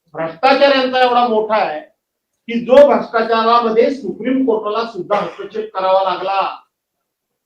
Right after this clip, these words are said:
सुप्रीम कोर्टाला सुद्धा यांनी दिलेल्या वर्क ऑर्डर कॅन्सल कराव्या लागल्या आणि त्यामध्ये तीन चार हजार कोटी रुपये एका कामाच्या टेंडर मध्ये डिफरन्स निघाला.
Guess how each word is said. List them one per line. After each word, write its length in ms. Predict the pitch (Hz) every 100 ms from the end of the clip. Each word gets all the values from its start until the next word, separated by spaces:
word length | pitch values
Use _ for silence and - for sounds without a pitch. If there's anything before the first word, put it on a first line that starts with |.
| _
सुप्रीम 460 | 226 226 247 277
कोर्टाला 500 | 262 226 226 226 220
सुद्धा 380 | 214 202 - 226
यांनी 440 | 254 190 185 220 226
दिलेल्या 420 | 185 202 208 202
वर्क 360 | 175 226 254
ऑर्डर 400 | 196 180 180 226
कॅन्सल 520 | - 170 170 - 240 233
कराव्या 340 | 190 190 190
लागल्या 420 | 170 160 165 202 233 - _ _ -
आणि 240 | 180 -
त्यामध्ये 480 | 202 214 175 196 196
तीन 440 | - 190 190 196
चार 300 | - 180 202
हजार 480 | - - - 202 208
कोटी 260 | 175 160 240
रुपये 280 | 170 180
एका 400 | 214 175 165 190
कामाच्या 720 | 190 165 165 175 185 226 233 - _ _ _ 190
टेंडर 480 | 180 185 262 247
मध्ये 180 | 226 233
डिफरन्स 440 | 240 202 208 208 -
निघाला. 640 | 185 180 165 160 160